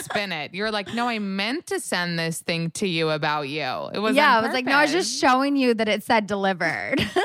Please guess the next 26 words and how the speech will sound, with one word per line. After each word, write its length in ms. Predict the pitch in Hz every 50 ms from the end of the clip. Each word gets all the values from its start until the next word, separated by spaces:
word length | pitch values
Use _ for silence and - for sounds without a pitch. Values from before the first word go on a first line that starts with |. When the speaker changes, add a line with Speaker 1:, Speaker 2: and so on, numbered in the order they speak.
| 523 - 480 554 - - - 330 - - - - - - - - - - - 320 302 302 - - 311 - - 381 466 453 415 403 - -
Speaker 1:
Oh 580 | 381 - - - 381 370 370 359 349 - - -
Speaker 2:
Oh 40 |
Speaker 1:
my 80 | 240 240
Speaker 2:
my 160 | 233 226 226
Speaker 1:
God. 400 | 202 214 202 196 185 180 175 165
Speaker 2:
God. 0 |
Speaker 1:
I 140 | 170 185 190
mean, 240 | - - 247 233 208
it's 140 | - 403 -
really 220 | 196 190 190 190
funny. 380 | 190 - 196 175 170 156 147 143
Everyone 320 | - 175 202 240 277 269
asks 400 | 240 208 202 202 196 - - - -
me, 140 | 208 190 175
like, 240 | 160 147 143 147
"Does 160 | - 160 156 147
she 160 | - 165 147
still 260 | 139 - - 147 139
follow 420 | 135 - 226 226 233 226 226 226
you? 340 | 214 220 214 208 202 202 196 185
Like, 380 | 170 160 143 139 135 - _ _ - _ _ _ _ _ -
does 160 | 175 170 165
she 140 | - - 185
want, 440 | 156 151 156 156 156 156 151 143 135
you 140 | 160 160
know, 440 | 156 147 139 117 92 87 90 - -